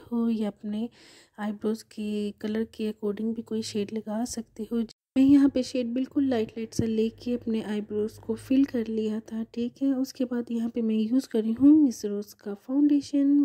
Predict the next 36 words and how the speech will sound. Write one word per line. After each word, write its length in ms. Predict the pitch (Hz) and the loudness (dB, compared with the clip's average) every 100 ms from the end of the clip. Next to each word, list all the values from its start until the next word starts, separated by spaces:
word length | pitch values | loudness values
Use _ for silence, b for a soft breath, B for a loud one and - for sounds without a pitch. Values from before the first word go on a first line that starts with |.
| 226 | 0
उसकी 340 | 220 - 240 - | -8 -8 -10 -4
help 220 | 269 269 | -4 -4
से 160 | - 247 | -6 -6
मैंने 140 | 226 | -6
अपने 540 | 220 220 214 220 220 208 | -8 -8 -6 -4 -4 -4
eyebrows 540 | 202 202 - 202 202 | -6 -8 -10 -10 -12
को 220 | _ 202 202 | _ -10 -8
neat 500 | 196 202 233 294 - | -4 0 2 2 0
कर 220 | 226 214 | -12 -8
लिया 300 | 202 202 214 | -8 -6 -8
था, 240 | - 247 247 214 | -10 -8 -8 -8
बाद 160 | 226 262 | -6 -4
में 260 | 262 240 220 | -2 -2 -4
Beauty 200 | 226 226 | -6 -6
Blender 300 | 226 220 220 - | -4 -4 -6 -8
की 100 | 226 | -8
help 220 | 214 208 | -8 -8
से 160 | - | -10
उसे 260 | 208 - 208 | -12 -10 -12
अच्छे 360 | 196 - 233 233 | -12 -12 -10 -10
से 240 | - 285 - b b b b b _ | -6 -6 -6 b b b b b _
सेट 280 | - 247 240 | 0 0 0
कर 200 | - 190 | -8 -10
लिया 220 | 190 185 | -8 -10
था। 180 | 185 196 - _ _ _ _ _ _ _ _ _ _ b b b b - | -12 -18 -20 _ _ _ _ _ _ _ _ _ _ b b b b 0
और 100 | 262 | 4
यहाँ 240 | 269 262 262 | 4 4 2
पे 120 | 240 | -2
मैं, 100 | 220 | -4
मैं 240 | 226 220 | -6 -6
यूज़ 360 | 214 214 254 254 | -6 -4 -4 -6
कर 120 | - | -8
रही 160 | 208 208 | -6 -6
हूँ 200 | 233 277 | 2 6
मैक 380 | 285 208 185 180 | 6 4 -4 -8
का 120 | _ | _